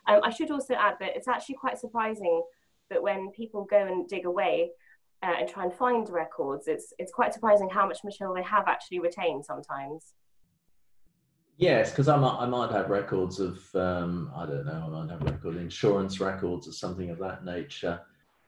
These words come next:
Speaker 2: uh, going back, or, or I've just kept them on, on the computer.
Speaker 1: Yes, or some details hidden away in a spreadsheet I often find.
Speaker 2: Yes, yeah. So that there, there is a way. So I've now got,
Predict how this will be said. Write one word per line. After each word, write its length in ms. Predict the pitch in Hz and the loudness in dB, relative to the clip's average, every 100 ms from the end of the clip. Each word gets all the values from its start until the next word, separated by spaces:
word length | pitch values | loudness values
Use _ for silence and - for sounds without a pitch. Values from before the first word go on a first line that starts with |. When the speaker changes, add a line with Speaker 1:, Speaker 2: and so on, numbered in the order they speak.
| 92 | -12
Speaker 2:
uh, 160 | 87 90 | -8 -6
going 320 | - 90 92 82 | -4 -2 -2 -2
back, 420 | 92 95 92 - | -2 -2 -6 -4
or, 280 | 104 101 101 | 2 4 4
or 520 | 101 104 104 101 101 | 6 8 8 8 4
I've 160 | 101 - | 2 -2
just 320 | - - - | -12 -12 -6
kept 240 | - - | -2 -2
them 140 | - 101 | -2 -2
on, 180 | 107 104 | -2 -2
on 120 | 107 | -4
the 60 | 104 | -4
computer. 640 | - 98 117 117 - - - _ _ _ _ _ _ _ _ _ _ _ _ _ _ - | -6 -4 -4 -4 -6 -10 -12 _ _ _ _ _ _ _ _ _ _ _ _ _ _ -4
Speaker 1:
Yes, 260 | 190 180 | -2 0
or 160 | 190 208 | 0 2
some 200 | 208 220 | 4 4
details 400 | 240 233 220 208 | 2 4 6 6
hidden 240 | 240 214 | 6 2
away 200 | 202 202 | 2 0
in 100 | 190 | 0
a 40 | 185 | -4
spreadsheet 580 | - 214 - - 151 | 0 2 2 -2 -6
I 120 | 160 143 | -2 -2
often 360 | 147 - 156 151 | -2 -4 -6 -2
find. 380 | 160 151 156 156 _ _ _ - | -2 -2 -4 -8 _ _ _ -14
Speaker 2:
Yes, 520 | 90 - - - _ _ - - | -12 -12 -14 -20 _ _ -6 -6
yeah. 120 | - - | -10 -6
So 220 | - 117 | 0 4
that 180 | 117 117 | 4 6
there, 260 | 123 127 | 8 8
there 260 | 123 127 131 | 8 8 8
is 120 | 113 | 8
a 60 | 117 | 6
way. 380 | 120 104 82 | 8 8 6
So 500 | 80 180 175 87 - - - - - - | 6 8 8 8 2 -8 -16 -18 -8 -2
I've 200 | 98 101 | 0 0
now 220 | 113 113 104 | 2 2 4
got, 520 | 120 147 131 - | 6 6 4 -2